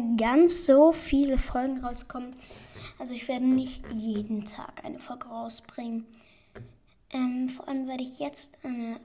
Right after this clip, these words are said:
Art Sommerpause machen. Ähm, also vielleicht bringe ich da, also zwei, ähm, also ab, ich bringe jetzt noch mal morgen eine Folge, übermorgen,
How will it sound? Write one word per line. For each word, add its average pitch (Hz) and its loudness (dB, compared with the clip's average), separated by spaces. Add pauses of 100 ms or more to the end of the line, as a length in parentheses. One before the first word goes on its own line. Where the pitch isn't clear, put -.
Art 226 -12 (100)
Sommerpause 247 -6
machen. 269 -6
Ähm, 240 -4 (2750)
also 233 -4
vielleicht 240 -8
bringe 247 -8
ich 233 -12
da, - -10 (540)
also 233 -12
zwei, 226 -6
ähm, 226 -4
also 233 -10 (120)
ab, - -8 (320)
ich - -18
bringe 254 0
jetzt 247 -6
noch 254 -8
mal 233 -6
morgen 254 -2 (920)
eine - -14
Folge, 262 -6
übermorgen, 254 0